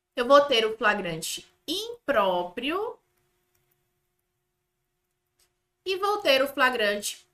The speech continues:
presumido. <coughs> Desculpe.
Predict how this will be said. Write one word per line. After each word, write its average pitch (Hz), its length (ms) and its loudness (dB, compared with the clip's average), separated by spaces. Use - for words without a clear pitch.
presumido. 254 1300 -2
<coughs> - 680 -2
Desculpe. - 520 -6